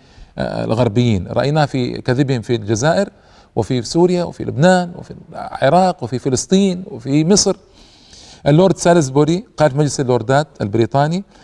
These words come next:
"لا رغبة لنا في إعلان الحماية على مصر، لأن حكومة جلالة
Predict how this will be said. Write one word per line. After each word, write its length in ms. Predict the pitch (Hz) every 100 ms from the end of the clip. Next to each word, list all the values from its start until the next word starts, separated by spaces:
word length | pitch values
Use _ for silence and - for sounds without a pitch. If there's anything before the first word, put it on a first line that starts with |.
| - -
"لا 260 | 147 175
رغبة 300 | 165 131 123 127
لنا 280 | 135 135 120
في 200 | - 120
إعلان 300 | 107 127 117
الحماية 500 | 101 113 117 107 98
على 240 | 101 98 98
مصر، 260 | 95 - - _ _ _ _ _ _ _ _ -
لأن 200 | 131 131
حكومة 360 | 123 - 156
جلالة 360 | 110 131 143